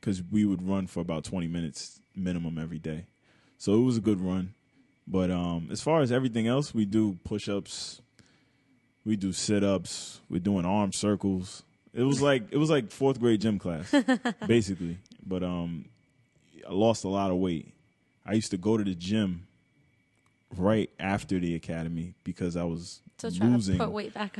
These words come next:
Speaker 2: on.
Speaker 1: Yeah, 'cause I wasn't losing, like, good
Speaker 2: Well, you
Speaker 1: weight.
Speaker 2: probably weren't eating a lot, right?
Speaker 1: Um, you know, eating awkward,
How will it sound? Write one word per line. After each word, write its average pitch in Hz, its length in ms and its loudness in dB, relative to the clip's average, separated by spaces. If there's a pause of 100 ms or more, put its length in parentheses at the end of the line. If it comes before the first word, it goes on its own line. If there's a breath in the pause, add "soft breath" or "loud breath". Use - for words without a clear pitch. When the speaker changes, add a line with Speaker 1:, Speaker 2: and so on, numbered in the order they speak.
(100)
Speaker 2:
on. 208 200 -8
Speaker 1:
Yeah, 127 240 6
'cause 107 120 0
I 113 40 2
wasn't 117 300 2
losing, 110 300 0
like, 87 180 -6
good 110 220 0
Speaker 2:
Well, 92 140 2
you 240 60 2
Speaker 1:
weight. 247 100 0
Speaker 2:
probably 233 220 -2
weren't 214 220 -6
eating 202 280 -6
a 180 60 -10
lot, 180 180 -12
right? 208 260 -12 (920)
Speaker 1:
Um, 101 520 0 (280)
you 117 160 -2
know, 95 260 0
eating 117 320 2
awkward, 101 500 4